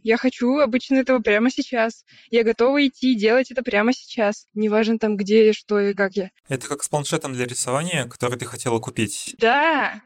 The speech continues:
Speaker 1: при том, что я жила, у меня там сколько, не знаю, три косаря в неделю, блин, было <laughs> до этого. И тут я такая: "Хм, в целом, если я буду работать дофига каждый день,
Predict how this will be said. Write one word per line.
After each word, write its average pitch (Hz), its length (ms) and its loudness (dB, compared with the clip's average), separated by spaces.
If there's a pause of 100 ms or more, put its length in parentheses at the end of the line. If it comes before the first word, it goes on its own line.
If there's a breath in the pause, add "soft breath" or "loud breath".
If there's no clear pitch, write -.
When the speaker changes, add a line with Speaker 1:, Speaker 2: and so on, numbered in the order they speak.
Speaker 1:
при 262 120 -2
том, 359 140 2
что - 140 -6
я 269 160 2
жила, 277 320 0
у 392 40 4
меня 339 140 2
там 285 160 -2
сколько, 294 400 -2
не 269 100 4
знаю, 277 280 0
три 262 140 -6
косаря 302 320 -2
в 294 40 2
неделю, 311 380 2
блин, 359 220 4
было 330 380 2
<laughs> 269 120 -6
до 233 300 0
этого. 208 360 0 (160)
И 214 80 -4
тут 254 160 0
я 269 80 2
такая: 262 420 0
"Хм, 240 240 2
в - 80 -20
целом, 269 460 2 (240 soft breath)
если 233 260 2
я 240 100 4
буду 208 220 -2
работать 214 420 0
дофига 220 360 0
каждый 233 320 0
день, 226 220 2